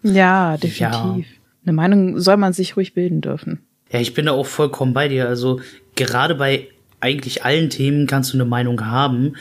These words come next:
Speaker 2: Du kannst sie auch gerne kundtun, aber dann kann man auch gerne einen Schritt weiter gehen und dann nicht einfach nur dagegen sein. Also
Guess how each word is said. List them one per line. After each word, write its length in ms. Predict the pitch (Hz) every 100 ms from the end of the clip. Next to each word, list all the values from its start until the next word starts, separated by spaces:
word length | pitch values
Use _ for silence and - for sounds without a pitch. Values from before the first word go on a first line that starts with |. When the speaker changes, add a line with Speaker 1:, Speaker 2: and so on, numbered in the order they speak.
| - -
Speaker 2:
Du 60 | -
kannst 240 | 127 127
sie 80 | 143
auch 140 | 127
gerne 260 | 135 127 127
kundtun, 840 | - 160 165 - 139 139 151 - _ _ _ _ _ _ _ _ -
aber 500 | 135 131 127 123 120
dann 180 | 123
kann 160 | 120 135
man 120 | 135
auch 120 | 127
gerne 220 | 127 139 135
einen 100 | 127
Schritt 300 | - 127 -
weiter 320 | 143 165 127
gehen 320 | 123 131 139
und 140 | 131
dann 100 | 131
nicht 160 | 123 123
einfach 220 | 131 131
nur 120 | 127
dagegen 380 | 120 120 123 131
sein. 320 | 113 107 107 110 _ _ _ _
Also 360 | - 117 117